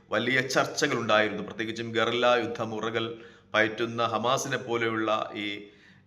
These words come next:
ഏ, പോരാളി സംഘങ്ങളോട് ഇസ്രായേലി സേന എത്രത്തോളം പ്രതിരോധിക്കും എന്നതുമായി ബന്ധപ്പെട്ട ചർച്ചകളൊക്കെ ഉയർന്നിരുന്നു. അത്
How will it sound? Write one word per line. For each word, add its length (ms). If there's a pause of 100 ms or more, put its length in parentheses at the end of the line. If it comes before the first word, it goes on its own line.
ഏ, 180 (560)
പോരാളി 380
സംഘങ്ങളോട് 640 (300)
ഇസ്രായേലി 440
സേന 260
എത്രത്തോളം 440
പ്രതിരോധിക്കും 540
എന്നതുമായി 320
ബന്ധപ്പെട്ട 380
ചർച്ചകളൊക്കെ 840 (340)
ഉയർന്നിരുന്നു. 760
അത് 520